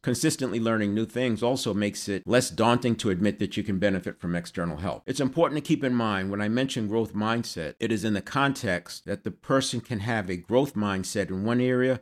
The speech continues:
and a fixed mindset in another area, even if it's related. Furthermore, a person can have a seemingly consistent growth mindset in a particular area, but then get triggered into a fixed mindset after a string of setbacks or maybe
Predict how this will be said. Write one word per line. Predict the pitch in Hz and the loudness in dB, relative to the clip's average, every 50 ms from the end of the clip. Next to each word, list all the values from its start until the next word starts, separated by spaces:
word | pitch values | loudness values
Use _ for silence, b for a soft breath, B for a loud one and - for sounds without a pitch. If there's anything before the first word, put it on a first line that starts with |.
| _ - | _ -4
and | 101 104 | -2 -2
a | 98 92 | -2 -2
fixed | - - 143 - - - - | -2 -2 -2 -2 -2 -2 -4
mindset | 104 104 104 101 95 92 - - 107 92 - | -2 0 0 0 0 -2 -2 0 -2 0 0
in | 104 101 101 101 | 0 -2 -2 0
another | 98 107 117 120 104 107 - | 0 0 0 0 0 -2 -2
area, | 87 90 82 78 76 71 71 - _ _ - | -2 -4 -4 -4 -6 -8 -10 -12 _ _ 4
even | 127 143 143 139 143 | 6 6 6 6 4
if | 135 - | 2 0
it's | 131 123 - | -2 -2 -2
related. | 110 117 117 120 127 113 80 65 - _ _ _ _ _ _ - | -4 -2 0 2 0 0 0 -4 -10 _ _ _ _ _ _ 0
Furthermore, | 143 160 139 139 120 113 104 104 104 101 | 2 2 4 4 2 2 2 2 2 0
a | 95 | 0
person | - - 131 131 - 123 113 | 0 -2 -2 -2 0 -4 -6
can | - 120 104 | -4 -4 -4
have | 107 117 107 90 101 | -2 -2 -4 -4 -6
a | 92 - - - | -10 -10 -10 -10
seemingly | - - - 165 190 180 151 127 117 110 107 98 | -6 2 6 6 8 8 6 6 4 2 2 0
consistent | - - 98 90 - - 110 - - 107 87 90 | -2 -2 -6 -4 -2 -4 -4 -4 -4 -6 -6 -2
growth | 101 101 98 98 | 0 0 0 0
mindset | - 104 110 117 117 117 107 - - 95 85 | 0 -2 0 0 0 0 -2 -2 -4 -4 -4
in | 92 90 90 | -2 -2 -4
a | 87 | -4
particular | 85 - 90 - 123 110 - 110 95 90 - | -6 -8 -8 -8 -8 -6 -4 -4 -4 -4 -2
area, | - 113 123 127 107 85 73 - - | -2 0 0 0 0 -2 -4 -4 -2
but | - 101 87 - | -2 -2 2 4
then | 131 135 139 131 | 4 6 6 6
get | - 113 - - | 4 2 0 0
triggered | - - 175 170 123 113 107 98 | 0 4 4 6 6 6 4 2
into | 104 101 - 107 98 | 2 -2 0 -2 -4
a | 90 | -2
fixed | - - 147 - - - 101 | 0 0 0 0 0 -2 0
mindset | 101 98 92 92 87 - - 104 95 82 - _ _ _ _ - | 0 2 2 0 -2 -2 0 0 0 0 -2 _ _ _ _ 0
after | - 107 107 107 - 104 92 | 2 2 2 2 0 -2 -2
a | 87 | -2
string | - - 113 113 107 98 | -2 -2 0 0 0 0
of | 87 - | 0 0
setbacks | - 127 98 - - - 82 73 67 - - - | 0 -2 -2 -2 -2 -6 -6 -6 -6 -6 -6 -4
or | 98 92 | -2 0
maybe | 101 104 104 - 101 98 98 92 92 | 2 0 0 2 2 0 0 0 -4